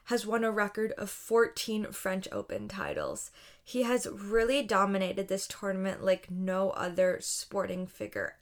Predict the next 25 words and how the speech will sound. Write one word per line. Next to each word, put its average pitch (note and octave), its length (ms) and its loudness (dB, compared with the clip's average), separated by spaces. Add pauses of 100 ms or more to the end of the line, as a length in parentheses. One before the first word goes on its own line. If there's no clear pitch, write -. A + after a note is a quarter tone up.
(140)
ever. - 540 -4 (520)
His A#3+ 140 -2
success C#4 480 4
can D4+ 300 -4
be B3+ 100 0
attributed G#3 640 -2
to G3+ 140 -4
his F3+ 140 -6
footwork, F#3 580 6
his F#3+ 280 -6
intensity, A#3 880 -4 (320)
racket B3 320 8
head A#3+ 180 -2
speed, - 480 -2
amazing, B3 680 4
amazing G3+ 400 0
movement F#3 340 -2
on F#3 160 -4
the F#3 80 -4
clay, F3 400 -6 (420)
and C4+ 220 2
of B3 100 -4
course, - 500 -4 (320)
his - 240 -2
mentality. C#2+ 840 -8